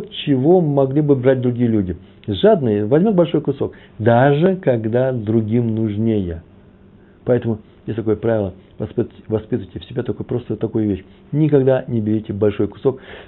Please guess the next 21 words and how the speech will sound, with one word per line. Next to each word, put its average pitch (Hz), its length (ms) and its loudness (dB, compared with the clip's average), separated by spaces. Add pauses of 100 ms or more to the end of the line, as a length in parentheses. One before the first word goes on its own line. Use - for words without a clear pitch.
даже 127 320 4
если 110 160 -4
очень 120 240 -2
хочется. - 460 -6
Ну, 202 240 2 (500)
в, 143 80 -2
в 135 140 -6
смертельном 151 400 2
случае, 127 280 2
ладно, 90 300 2 (380)
но 107 120 2
лучше 120 240 0
не 110 100 2
брать. 95 240 0 (920)
И 123 160 6
рассказывалась 120 520 4
там 110 180 2
же 98 100 2
история, 127 420 2 (520)
э, 101 300 2 (100)
о, 113 300 4